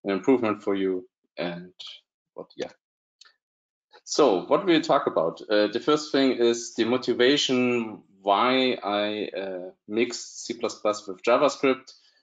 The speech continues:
what is the big deal about it, and what was the goal I tried to achieve. Then I will, uh, show you the project I, uh, have condensed for you. It's just a stripped down real world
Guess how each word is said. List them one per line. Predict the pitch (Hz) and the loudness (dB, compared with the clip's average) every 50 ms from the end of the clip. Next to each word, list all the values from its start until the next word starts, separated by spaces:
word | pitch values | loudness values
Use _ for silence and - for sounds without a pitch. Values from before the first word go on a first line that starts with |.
| _ _ _ | _ _ _
what | - - 107 - - | -2 0 0 2 2
is | 98 101 - - - | 0 -2 -4 -4 -4
the | 104 101 95 95 92 92 92 90 - - | -2 -2 0 0 2 0 0 -2 -2 -4
big | 98 87 - | -6 -4 0
deal | 120 127 135 135 131 | 2 2 4 4 4
about | 120 - 123 117 117 117 113 | 4 4 4 4 4 4 4
it, | 117 117 110 110 107 107 - - - - - - | 2 0 0 0 -2 -6 -10 -12 -12 -12 -6 -2
and | - 98 98 98 95 92 92 95 95 92 95 92 - _ _ | 0 2 2 2 0 -2 -4 -6 -8 -8 -10 -14 -16 _ _
what | 98 104 104 - - | -4 -4 -4 -2 -4
was | 101 98 - - | -6 -6 -6 -6
the | - 98 | -8 -6
goal | - 101 98 101 104 101 - | -2 0 2 2 2 2 0
I | - 92 | 0 -2
tried | - - - 98 90 92 - | -2 -4 -2 -2 -2 -2 -4
to | - - 92 | -6 -8 -8
achieve. | 90 90 - - - 87 85 87 - _ _ _ _ _ _ _ _ _ _ _ _ _ _ _ _ _ - | -8 -6 -6 -6 -6 -6 -8 -10 -12 _ _ _ _ _ _ _ _ _ _ _ _ _ _ _ _ _ 0
Then | 110 110 110 | 2 4 4
I | 104 104 107 104 | 4 4 4 4
will, | 98 95 98 104 101 98 98 98 98 95 90 - | 2 0 0 2 2 4 4 4 2 2 0 0
uh, | 85 90 90 87 | -2 -4 -4 -6
show | 87 - 113 107 | -6 -4 -2 -2
you | 98 98 92 | 0 0 -2
the | - 98 92 | -4 -6 -2
project | - 143 147 143 - 147 135 131 135 - - - - - - - - - | 0 0 0 2 2 2 2 2 2 -2 -10 -16 -14 -14 -14 -16 -6 -2
I, | - 90 92 90 92 92 90 90 87 85 78 - - 87 | 2 2 4 4 4 2 2 0 -2 -4 -8 -10 -10 -10
uh, | 95 92 87 82 82 85 - | -10 -8 -10 -10 -12 -12 -8
have | 98 92 90 87 - - _ - - _ | -6 -4 -4 -6 -8 -14 _ -20 -16 _
condensed | - 101 101 104 117 123 131 131 - - - - | -6 -4 0 0 2 2 0 -2 -4 -8 -14 -8
for | - 110 98 | -4 -4 -2
you. | 98 120 147 160 165 | 0 2 4 4 4
It's | 147 110 107 107 - - - - | 2 2 -2 -4 -8 -12 -16 -6
just | - 113 107 104 - - - - | -2 0 0 0 -2 -6 -10 -10
a | 104 | -10
stripped | - - - 127 120 120 - - | -10 -6 -4 -4 -4 -4 -2 2
down | 117 107 107 110 110 107 107 110 113 107 _ _ _ _ _ _ | 4 4 4 4 2 0 -4 -8 -10 -14 _ _ _ _ _ _
real | 113 120 120 113 107 | 0 2 4 4 4
world | 113 127 135 135 135 | 4 4 2 2 0